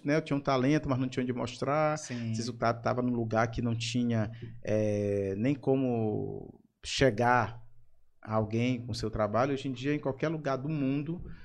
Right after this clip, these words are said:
Speaker 1: com apenas um celular, com uma câmera, a pessoa mostra ali seu trabalho, alguém já gosta, chama. Tem grandes pessoas aí trabalhando aí por conta,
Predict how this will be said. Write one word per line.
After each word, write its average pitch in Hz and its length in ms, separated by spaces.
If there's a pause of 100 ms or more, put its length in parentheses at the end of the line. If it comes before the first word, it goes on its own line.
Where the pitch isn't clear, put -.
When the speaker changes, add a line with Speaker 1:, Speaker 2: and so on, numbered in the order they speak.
(120)
Speaker 1:
com 131 360 (120)
apenas 139 360
um 156 60
celular, 135 760
com 139 80
uma 127 180
câmera, 131 340
a 131 40
pessoa 123 280
mostra 123 260
ali 120 80
seu 117 140
trabalho, 117 460
alguém 117 200
já 113 160
gosta, 117 360
chama. 123 500
Tem 113 200
grandes 113 440
pessoas 101 440
aí 92 220 (520)
trabalhando 101 640
aí 98 80
por 101 200
conta, 101 240